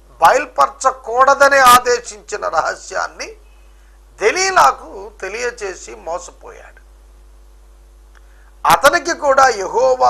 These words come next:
అతనిని ఎడబాసినని తెలియలేదు. సౌలు రాజు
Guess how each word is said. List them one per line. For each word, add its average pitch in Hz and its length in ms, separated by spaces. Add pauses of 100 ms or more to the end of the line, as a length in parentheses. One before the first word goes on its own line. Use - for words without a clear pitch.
అతనిని 202 400
ఎడబాసినని 190 840
తెలియలేదు. 143 720 (2500)
సౌలు 339 500
రాజు 220 720